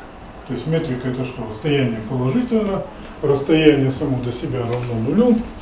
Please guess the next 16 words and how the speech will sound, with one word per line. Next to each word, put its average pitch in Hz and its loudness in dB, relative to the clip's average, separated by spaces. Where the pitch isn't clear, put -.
э, 135 6
значит, 135 2
э, 135 4
расстояние 139 6
симметрично, 170 2
как 165 -2
здесь, 165 2
ну 202 8
и 180 8
выполняется 151 4
правило 135 6
треугольника. 123 -2
То 127 -4
есть 113 -6
расстояние 131 0
до 127 -2